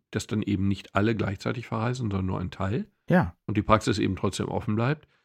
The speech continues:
Speaker 1: Nichtsdestotrotz sehe ich auch in meiner Umgebung zahlreiche Praxen, die jetzt einfach zu sind. Und ich find's auch ein wenig, ich find's ein wenig grenzwertig.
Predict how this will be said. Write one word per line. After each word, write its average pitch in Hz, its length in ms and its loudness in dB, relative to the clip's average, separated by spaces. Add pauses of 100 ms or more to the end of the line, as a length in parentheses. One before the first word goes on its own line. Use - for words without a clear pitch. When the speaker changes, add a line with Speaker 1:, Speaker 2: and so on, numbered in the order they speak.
(300)
Speaker 1:
Nichtsdestotrotz 117 800 2
sehe 107 280 2
ich - 220 -6
auch 98 120 -2
in 98 60 2
meiner 98 240 2
Umgebung 110 580 0
zahlreiche 104 480 0
Praxen, 101 360 -2
die 87 100 -2
jetzt 92 200 -4
einfach 95 220 -6
zu 98 240 -4
sind. 131 280 -4
Und 110 440 -6 (560)
ich - 160 -12
find's 131 240 -4
auch - 240 -6
ein 110 220 -2
wenig, 120 540 -2
ich 104 120 -2
find's 139 180 0
ein 104 100 2
wenig 110 220 0
grenzwertig. - 640 -4